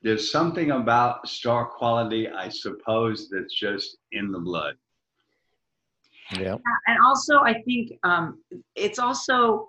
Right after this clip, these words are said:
Speaker 3: environmental, and it's spotting it and nurturing it. So, you know, not being one of those parents who says, "Do your homework first,"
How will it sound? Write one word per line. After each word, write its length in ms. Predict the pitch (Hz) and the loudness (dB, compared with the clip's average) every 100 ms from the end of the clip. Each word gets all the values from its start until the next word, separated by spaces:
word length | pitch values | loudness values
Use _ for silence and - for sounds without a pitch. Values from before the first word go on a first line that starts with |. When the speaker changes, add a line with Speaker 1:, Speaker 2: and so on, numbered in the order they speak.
| _ - | _ -4
Speaker 3:
environmental, 1300 | 175 160 170 175 170 170 180 185 175 180 180 180 _ _ - _ | -2 4 4 4 2 -2 -2 -2 -2 0 -2 -6 _ _ -20 _
and 300 | 180 180 170 | 2 2 2
it's 240 | 180 - 170 - - _ | -2 -4 -10 -14 -20 _
spotting 480 | - - 190 196 190 | -6 4 6 6 0
it 100 | 170 | -2
and 180 | 143 135 | -4 -2
nurturing 540 | 143 147 190 190 202 | -2 -2 -4 -4 0
it. 180 | 214 233 - _ _ _ _ _ | 0 -2 -8 _ _ _ _ _
So, 840 | - - 208 175 165 160 160 - - - | -12 -2 2 6 6 4 0 -4 -12 -16
you 160 | 170 175 | -2 0
know, 100 | 160 | 2
not 340 | 165 180 190 | 6 6 6
being 240 | 185 175 170 | 2 2 0
one 140 | 165 | 0
of 160 | 156 151 | 0 0
those 340 | 156 156 151 - | 0 0 -4 -6
parents 520 | 165 160 165 160 - | 2 4 4 0 -4
who 400 | - 147 147 143 | -4 0 0 -2
says, 760 | 135 - 147 135 135 131 127 - _ _ _ _ 160 165 | -6 -2 0 2 2 -2 -6 -14 _ _ _ _ -6 2
"Do 100 | 202 | 4
your 160 | 180 | 4
homework 400 | 180 185 175 165 | 4 4 2 2
first," 640 | - 175 175 175 170 - | 6 8 10 8 4 -4